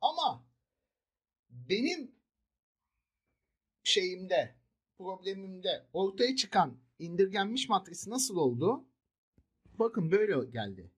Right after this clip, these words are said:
Zaten bu kısım, dikkat et,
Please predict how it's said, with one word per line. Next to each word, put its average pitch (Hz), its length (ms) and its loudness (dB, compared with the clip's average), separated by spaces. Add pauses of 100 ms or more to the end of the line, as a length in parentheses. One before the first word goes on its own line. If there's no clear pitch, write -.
(100)
Zaten 233 680 4 (720)
bu 214 500 -4
kısım, 180 520 -2 (760)
dikkat 180 300 0
et, 196 200 -6